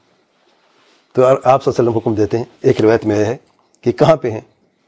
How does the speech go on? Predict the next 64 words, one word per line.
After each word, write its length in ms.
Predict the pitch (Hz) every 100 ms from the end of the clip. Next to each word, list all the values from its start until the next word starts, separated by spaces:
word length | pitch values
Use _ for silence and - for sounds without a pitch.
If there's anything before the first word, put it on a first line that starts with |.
| _ _ _ _ - 113 - -
یہ 140 | 135 131 -
ثبوت 360 | - 123 147 156
ہے 40 |
کہ 80 | 139
آپ 140 | -
صلی 80 | 123 131
اللہ 120 | 135
علیہ 100 | 165
وسلم 420 | _ _ - 147
امی 100 | 147
تھے، 120 | 135
پڑھے 200 | - 127
لکھے 220 | 123 110
نہیں 100 | 101
تھے، 140 | 92 92 - _ - -
تو 80 | -
اشارہ 220 | 147 165
کر 80 | 151
دیکھیں 160 | 143 151
یہاں 160 | 127
پہ 100 | 127
لکھا 240 | 107 98 92
ہے، 40 | - _
آپ 160 | - 120
صاحب 180 | 127 123 -
خود 100 | 127 - _ -
دست 160 | - 139
مبارک 360 | 107 110 123
سے 80 | - - _ _ -
مٹاتے 320 | 104 101 113
ہیں، 80 | 117 - _ _ _
لکھتے 140 | 113 117
ہیں، 80 | 131
"لکھو 120 | 135
محمد 220 | - 143
بن 160 | 117 107
عبداللہ۔" 340 | 101 101 90 - _ _ _ _ _ _ _ _ _ _ _
اللہ 140 | 127 127
تعالیٰ 220 | 131 127
کا 60 | 110
نام 180 | 117
پر 140 | 117 107
اعتراض 260 | 98 101
اور 100 | 101
آپ 160 | 113 131
صلی 240 | _ _
اللہ 120 | 113 117
علیہ 100 | -
وسلم 160 | 127
کی 60 | 110
رسالت 280 | 104 117 98
پر 80 |
اعتراض۔ 200 | 92 90
آپ 100 | 120
صلی 120 | 110 135
اللہ 40 |
علیہ 80 | 127
وسلم 40 |
فرماتے 100 | 113
ہیں، 180 | 117 131
"واللہ 200 | 160 175
انی 200 | 165 127
لرسول 280 | 117 120 95
اللہ۔" 160 | 90